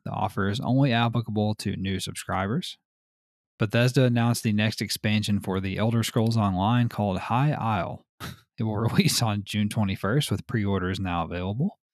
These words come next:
Website Gematsu reported that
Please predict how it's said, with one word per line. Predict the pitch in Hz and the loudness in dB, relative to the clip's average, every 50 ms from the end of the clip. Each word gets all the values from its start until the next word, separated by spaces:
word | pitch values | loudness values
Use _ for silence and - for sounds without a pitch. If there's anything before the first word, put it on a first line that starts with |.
| _ _ _ _ _ _ _ _ _ _ _ _ - | _ _ _ _ _ _ _ _ _ _ _ _ 0
Website | 110 120 120 - 143 131 127 127 | 2 2 4 4 4 4 4 4
Gematsu | 143 123 117 160 - 131 - - 123 120 | 4 4 4 4 2 2 2 4 4 6
reported | 117 110 - 120 113 117 113 104 98 | 4 4 2 2 4 4 4 4 2
that | 101 95 95 95 90 - | 2 2 2 2 0 -2